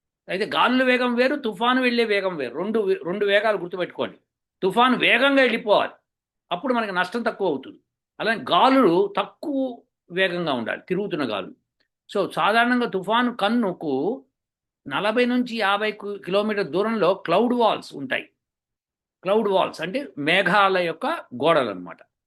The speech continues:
ఆ ప్రాంతంలో భారీ నుంచి అతి భారీ వర్షాలు, ఈదురుగాలులు బీభత్సం సృష్టిస్తాయి. తీరం దాటిన అంతర్వేదికి దాదాపు మూడు వందల ముప్పై కిలోమీటర్ల దూరంలో ఉన్న కావలి వద్ద అత్యధిక వర్షం కురిపించే మేఘాలు ఉండిపోయాయి. So, అక్కడ ఉన్నాయి కానీ లోపల లేవట.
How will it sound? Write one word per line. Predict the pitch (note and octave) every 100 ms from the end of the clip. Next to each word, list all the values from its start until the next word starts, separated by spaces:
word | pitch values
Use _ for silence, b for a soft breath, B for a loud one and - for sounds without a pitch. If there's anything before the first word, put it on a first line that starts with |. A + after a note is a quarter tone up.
| _ -
ఆ | D#3
ప్రాంతంలో | F3+ - F#3+ A3+ A#3+ A#3+ A3
భారీ | C3 B2+ F3 B3 B3
నుంచి | B3 A#3+
అతి | F3 G3
భారీ | G#3+ A3+ A3+
వర్షాలు, | G#3 - G3 G3+ G#3 G#3
ఈదురుగాలులు | D3+ G3 G#3+ F#3+ F#3+ F#3+ G3+
బీభత్సం | B2 C#3 G#3 C4 A#3
సృష్టిస్తాయి. | F#3 F3 - B2 - - _ _ _ _ _ _ _ _ _ _ _ _ _ _ -
తీరం | F3 A#3 B3
దాటిన | A#3 A3 G#3+
అంతర్వేదికి | F3 F3+ A3+ A3+ G#3+ G#3+ G#3+
దాదాపు | F3 C#3 E3+ G#3+ G#3+
మూడు | E3+ G#3+
వందల | G3+
ముప్పై | G3 F#3+ F3+
కిలోమీటర్ల | F#3+ A#3 A#3+ A3
దూరంలో | G#3+ G3+ F#3+
ఉన్న | F3+ E3+ -
కావలి | D3+ G3 A#3 A#3
వద్ద | G#3+ F#3+
అత్యధిక | G#3 F3 - G#3 G#3+
వర్షం | G3+ F3 - F#3+
కురిపించే | F3 E3 F3 F3 E3+
మేఘాలు | D3+ E3 G3 G3+
ఉండిపోయాయి. | D#3 D3 C3 G2 - _ _ _ -
So, | G#3 -
అక్కడ | - - G#3+
ఉన్నాయి | G3+ A3+ C4
కానీ | A#3+ A3+ A3
లోపల | F3 G#3+ B3 G3
లేవట. | D#3+ D3+